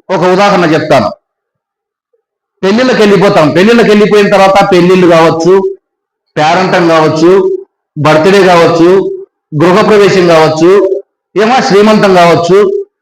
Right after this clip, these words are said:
కొన్ని కార్యక్రమాలకు మనం వెళ్తాం. వెళ్ళిన తర్వాత పెళ్లి అనుకోండి, పెళ్లి కాడ, ఆ, భోజనానికి పోవటానికి ముందుగా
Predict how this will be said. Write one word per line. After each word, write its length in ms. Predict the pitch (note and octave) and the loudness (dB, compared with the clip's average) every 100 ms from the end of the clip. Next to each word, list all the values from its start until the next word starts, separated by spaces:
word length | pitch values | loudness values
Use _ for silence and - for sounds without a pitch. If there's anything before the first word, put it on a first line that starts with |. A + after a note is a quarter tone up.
| - | -8
కొన్ని 180 | A3+ A3+ | -6 -2
కార్యక్రమాలకు 600 | G#3+ A#3 A#3+ A#3 A3+ A3 | 0 0 0 0 0 0
మనం 180 | F#3+ F3+ | 0 2
వెళ్తాం. 340 | F3+ F#3+ C3 - - _ _ _ F#3+ | 0 0 -2 -6 -12 _ _ _ -6
వెళ్ళిన 240 | A#3 C4 | -4 -2
తర్వాత 400 | A#3+ A3+ A3+ - | -2 0 0 0
పెళ్లి 260 | F#3+ B3+ B3+ | 0 2 0
అనుకోండి, 580 | G#3+ G#3 F3 C3+ G#2 - _ _ _ _ - | 0 0 0 0 -4 -12 _ _ _ _ -10
పెళ్లి 200 | G3 B3 | -6 -4
కాడ, 180 | C4 A#3+ G3+ D#3 E3+ A2 - _ _ _ _ _ _ F#3+ | -2 0 0 0 0 -4 -10 _ _ _ _ _ _ -6
ఆ, 240 | F3+ F3 | -2 -2
భోజనానికి 680 | - G#3 A3 A#3 A3+ A3 A3 | -2 0 0 2 0 0 0
పోవటానికి 500 | G#3+ G#3 G#3 G3+ F#3+ | 0 0 2 0 0
ముందుగా 720 | F3 F#3+ A3+ G#3+ D#3+ F3 - | 0 2 2 4 2 2 -2